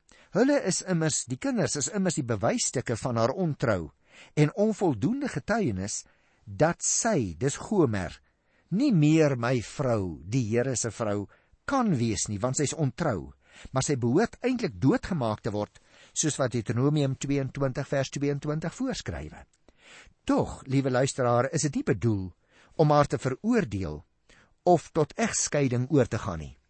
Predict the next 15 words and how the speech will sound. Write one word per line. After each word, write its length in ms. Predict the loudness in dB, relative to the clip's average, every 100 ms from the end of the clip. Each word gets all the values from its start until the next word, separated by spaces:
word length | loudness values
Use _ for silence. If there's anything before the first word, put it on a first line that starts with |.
| _ -20 -6 2
Dis 180 | 2 2
eerder 500 | 2 2 4 0 -2 -10 _ _ -16
weer 480 | -2 4 6 6
eens 480 | 6 4 2 2 -4 0
'n 180 | -2
waarskuwing 840 | 0 -2 0 -2 2 2 2 -2 -8 -18 _ _
aan 140 | 2 2
die 120 | 2
Noordryk 540 | 4 4 4 0 0
Israel 640 | -2 -2 0 -2 -4 -10 _ _
om 140 | 2
tot 180 | 4 0
inkeer 400 | 0 2 0 -2
te 100 | -4
kom. 320 | -6 -6 -6